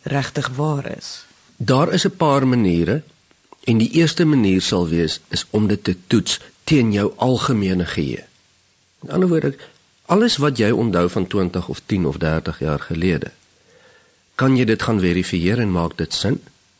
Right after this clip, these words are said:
Speaker 2: Wat dan sou beteken as jy dan nog iets onthou, gaan dit ook mos sin maak. Dis die een ding. Die ander manier is ook deur middel van hipnose. Deur die hipnose wat ons baie keer kan regkry, nie altyd nie, is om die bewuslike logika af te sluit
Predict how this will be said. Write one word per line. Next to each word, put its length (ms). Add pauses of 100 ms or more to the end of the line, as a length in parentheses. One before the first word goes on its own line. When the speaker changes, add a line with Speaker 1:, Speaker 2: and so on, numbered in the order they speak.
(260)
Speaker 2:
Wat 120
dan 160
sou 180
beteken 440
as 140
jy 100
dan 220
nog 240
iets 160
onthou, 340
gaan 160
dit 200
ook 160
mos 220
sin 240
maak. 300 (920)
Dis 140
die 180
een 140
ding. 140 (280)
Die 100
ander 200
manier 260
is 140
ook 180
deur 140
middel 180
van 160
hipnose. 600 (1000)
Deur 160
die 220
hipnose 600
wat 200
ons 120
baie 240
keer 200
kan 240
regkry, 400
nie 180
altyd 400
nie, 120 (420)
is 180
om 200
die 100
bewuslike 680
logika 520
af 280
te 120
sluit 440